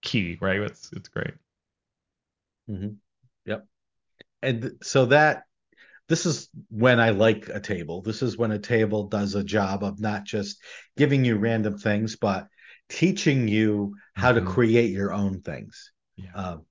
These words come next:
Speaker 2: it,
Speaker 1: Yeah.
Speaker 2: it does a good job of that through example.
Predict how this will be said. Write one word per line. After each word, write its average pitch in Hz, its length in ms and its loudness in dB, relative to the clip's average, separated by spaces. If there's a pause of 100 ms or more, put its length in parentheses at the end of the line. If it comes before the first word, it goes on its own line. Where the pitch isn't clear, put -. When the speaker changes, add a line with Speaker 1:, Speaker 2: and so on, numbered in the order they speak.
(160)
Speaker 2:
it, 98 260 -6
Speaker 1:
Yeah. - 60 -4
Speaker 2:
it 85 80 -6
does 107 180 0
a 104 80 2
good 104 180 -2
job 98 240 0
of 87 100 -6
that 90 240 -8
through 92 260 -8
example. 78 640 -12